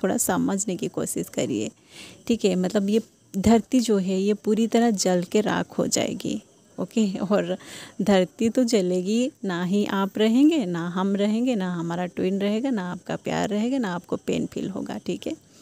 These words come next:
ठीक उसी तरह अगर आप दोनों के बीच सेपरेशन नहीं होगी,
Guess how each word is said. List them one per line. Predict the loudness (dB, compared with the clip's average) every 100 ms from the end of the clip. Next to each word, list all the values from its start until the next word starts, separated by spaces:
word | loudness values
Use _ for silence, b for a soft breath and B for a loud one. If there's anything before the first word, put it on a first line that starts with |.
| -20 -16 6
ठीक | 6 8
उसी | 8 8
तरह | 6 4 2 0 -4 -8 _ -20 -20 _ _ -8
अगर | -4 0 0
आप | 0 0
दोनों | -2 -2 -2
के | -2
बीच | 0 0 0 0 -2 0
सेपरेशन | 0 2 6 6 6 6
नहीं | 6 6 6
होगी, | 6 2 -2 -6